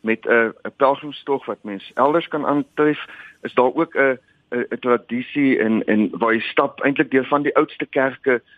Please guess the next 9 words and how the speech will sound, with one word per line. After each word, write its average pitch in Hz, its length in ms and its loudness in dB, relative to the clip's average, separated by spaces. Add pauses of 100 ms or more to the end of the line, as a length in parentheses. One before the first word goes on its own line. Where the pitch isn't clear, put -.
(120)
in 120 100 -4
die 117 140 2
omgewing. 101 520 0
Ek - 140 -6
dink 127 200 0
die 117 180 2
Herald 135 380 2
gemeente 113 460 -4
alleen 104 500 0